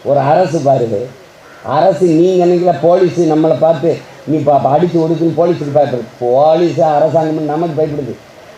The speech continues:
மொத்தமா கூடிட்டாங்கன்னா என்ன பண்றதுன்னு தெரியாம, அங்க கரூர்ல தடுக்கிற, ராமநாதபுரத்துல தடுக்கிற, மதுரையில தடுக்கிற, அவன் அங்க தடுக்க தடுக்க ராத்திரி எனக்கு போன போட்டான், "அண்ணே,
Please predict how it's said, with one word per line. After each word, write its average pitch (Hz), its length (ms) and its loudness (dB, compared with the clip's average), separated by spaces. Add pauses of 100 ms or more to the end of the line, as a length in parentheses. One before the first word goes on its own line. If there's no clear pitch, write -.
(280)
மொத்தமா 185 440 2
கூடிட்டாங்கன்னா 175 480 0
என்ன 160 180 -4
பண்றதுன்னு 160 340 0
தெரியாம, 139 380 2 (2250)
அங்க 165 180 2 (120)
கரூர்ல 208 560 2
தடுக்கிற, 214 360 2 (560)
ராமநாதபுரத்துல 208 720 2
தடுக்கிற, 196 440 2 (340)
மதுரையில 226 560 2
தடுக்கிற, 190 400 0 (400)
அவன் 196 320 0
அங்க 202 220 2
தடுக்க 208 320 2
தடுக்க 196 260 2
ராத்திரி 180 460 2
எனக்கு 165 240 2
போன 160 160 2
போட்டான், 147 260 2
"அண்ணே, 226 160 4